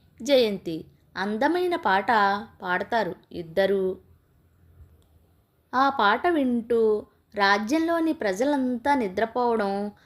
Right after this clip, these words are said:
అలవాటు. జయంతి పిచ్చుకల పాట వింటూ నిద్రపోతే తెల్లార్లు మంచి మంచి కలలు వస్తాయి. మంచి మంచి కలలు రావడమే కాదు, ఆ కలలు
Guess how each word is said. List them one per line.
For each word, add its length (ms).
అలవాటు. 580
జయంతి 720
పిచ్చుకల 420
పాట 380
వింటూ 600
నిద్రపోతే 880
తెల్లార్లు 1000
మంచి 300
మంచి 460
కలలు 360
వస్తాయి. 640
మంచి 320
మంచి 360
కలలు 360
రావడమే 540
కాదు, 480
ఆ 160
కలలు 720